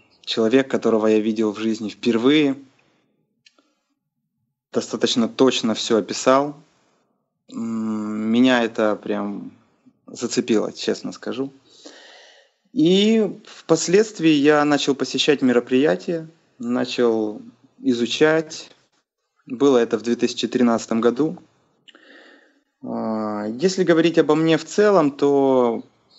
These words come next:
занимаюсь я, помимо астрологии и консультирования в этой области, э, телесно-ориентированной терапией, массажем,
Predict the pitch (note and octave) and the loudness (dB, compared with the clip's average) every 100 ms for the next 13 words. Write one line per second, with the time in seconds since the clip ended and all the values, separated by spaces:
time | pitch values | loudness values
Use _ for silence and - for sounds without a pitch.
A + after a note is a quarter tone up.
0 | _ _ _ _ _ - - B2 D3 D#3+ | _ _ _ _ _ -20 -12 -2 2 4
1 | D#3 B2+ - B2 A#2+ A#2 G#2+ G#2 G#2 A2 | 4 2 0 2 2 2 0 -4 -10 -14
2 | - _ _ _ _ _ _ _ _ _ | -18 _ _ _ _ _ _ _ _ _
3 | - B2+ C#3+ A#2+ A2+ A2+ - B2 B2 A#2+ | 0 4 6 4 2 -2 0 2 2 2
4 | G#2+ A2 G#2+ A#2+ A#2 A#2 A2+ B2 A#2 G#2+ | 0 -2 0 -2 -4 -6 -4 0 2 2
5 | G#2+ G#2+ A2 B2 A#2 G#2 G#2 - - _ | -2 -2 -2 0 0 -2 -6 -8 -16 _
6 | _ _ _ _ _ - G2+ G2+ G2 - | _ _ _ _ _ -18 -14 -14 -8 2
7 | B2+ B2 B2+ C3 C#3+ G#3 F#3 E3 D#3+ D3+ | 2 4 4 4 2 2 2 0 0 0
8 | D3 D3+ C#3 A2+ G#2+ A2 - E3+ E3 D3 | 0 2 2 2 0 -2 2 2 2 -2
9 | C#3 | -6